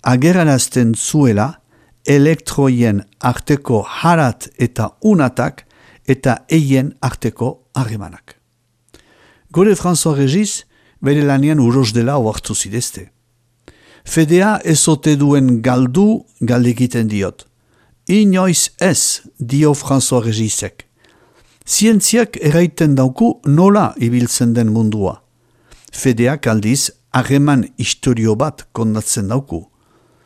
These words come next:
Jenkoakilako eta gizon emaztekilako harremanaren istorioa.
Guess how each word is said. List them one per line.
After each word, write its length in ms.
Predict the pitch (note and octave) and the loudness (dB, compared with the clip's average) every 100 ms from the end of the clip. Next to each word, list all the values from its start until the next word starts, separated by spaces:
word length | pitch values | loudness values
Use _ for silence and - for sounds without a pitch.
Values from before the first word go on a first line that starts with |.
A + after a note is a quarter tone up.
| _ _ _ _ - | _ _ _ _ -4
Jenkoakilako 1400 | B2+ C#3+ C#3 C#3+ C3+ B2 _ - B2+ A2+ - B2+ D#3 D4 _ | 0 2 0 0 0 -2 _ -6 -2 -4 -2 -2 -2 -6 _
eta 320 | - B2+ C#3 A#2 | -4 -2 0 -4
gizon 640 | A2 C3 - - A#2+ G#2 _ _ _ _ _ - | -2 -2 -2 -2 -2 -4 _ _ _ _ _ -2
emaztekilako 1120 | C#3 B2 A#2+ - - G#2+ A#2 G2+ G#2 C3 C#3 _ _ _ - | 2 2 2 -2 -6 -4 -4 -4 -2 -2 -2 _ _ _ -6
harremanaren 960 | A#2+ G#2+ C3 B2 B2+ A#2 C3+ C3 C3 - - | -4 0 0 0 0 -4 -2 -2 -2 -6 -8
istorioa. 800 | A#2 G#2+ - G#2+ G#2 F#2 F#2 | -6 -4 -2 0 0 -4 -8